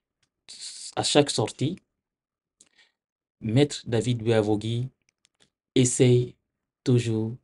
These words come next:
de défendre les autres accusés à part Toumba Diakité. Mais cette fois-ci, il va essayer avec le capitaine Moussa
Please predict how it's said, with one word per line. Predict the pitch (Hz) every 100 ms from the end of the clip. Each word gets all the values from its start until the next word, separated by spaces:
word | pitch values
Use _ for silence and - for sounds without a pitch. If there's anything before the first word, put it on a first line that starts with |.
| -
de | 101
défendre | 117 107 117 104 104 101 95 _ _ _ _ _ _ _ _ _ _ _
les | 107 101 98
autres | 110 - _
accusés | 104 101 101 95 101 101 _ _ _ _
à | 95
part | - 104 98 - _
Toumba | 104 98 110 -
Diakité. | 101 92 92 - - _ _ _ _ _ _ _ _ _ _ _ _ _ _ - - - _ _ _
Mais | 104
cette | 98 147
fois-ci, | - 123 123 175 185 - _ _ _ _ _ _ _ _ _ _ _ _ _ _ _ _ _ _ -
il | 101
va | 135 -
essayer | 120 127 123 139 143 -
avec | 107 98 117 -
le | 101
capitaine | 202 - 101 104 107 107 -
Moussa | 110 107 107